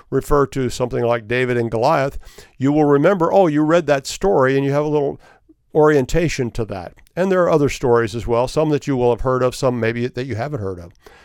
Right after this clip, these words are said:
But they, they give a good introduction overview of the Bible through the stories.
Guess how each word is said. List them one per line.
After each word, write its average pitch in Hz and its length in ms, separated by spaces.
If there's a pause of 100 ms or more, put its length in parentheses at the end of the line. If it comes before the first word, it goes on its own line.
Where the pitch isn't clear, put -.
(240)
But 127 160
they, 143 240 (100)
they 131 140
give 135 180
a 127 60
good 165 320
introduction 135 720
overview 120 640 (640)
of 110 180
the 117 100
Bible 113 420
through 120 240
the 120 100
stories. 120 580